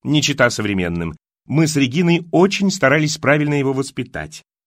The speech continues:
А воспитание, как известно, нелегкое дело, и оно должно приносить свои плоды. Когда воспитание приносит плоды, это сразу видно». Плетнев вернулся в неудобное кресло и внимательно слушал про плоды.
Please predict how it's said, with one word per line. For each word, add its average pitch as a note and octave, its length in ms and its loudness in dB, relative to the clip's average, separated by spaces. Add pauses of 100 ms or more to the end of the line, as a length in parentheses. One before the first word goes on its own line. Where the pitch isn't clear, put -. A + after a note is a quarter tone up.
(100)
А C3 180 4
воспитание, D#3 440 -2
как D#3 180 -4
известно, F2+ 420 -4
нелегкое F3+ 560 0
дело, A3 420 -2 (280)
и A2 100 0
оно B2+ 180 2
должно C3 340 -2
приносить B2+ 440 -6
свои D3+ 240 -2
плоды. F#3+ 440 -4 (520)
Когда C#3+ 260 0
воспитание C3 480 0
приносит G#2 440 -4
плоды, G#2 420 0 (180)
это D3 200 0
сразу A3 480 -2
видно». D2+ 600 -8 (1200)
Плетнев F#3 420 0
вернулся C3 520 -2
в G#2+ 60 -6
неудобное G2+ 500 -2
кресло A3 460 -4 (460)
и F#3+ 140 0
внимательно E3+ 640 2
слушал C#3 480 -4
про C3 160 -8
плоды. F#2 520 -6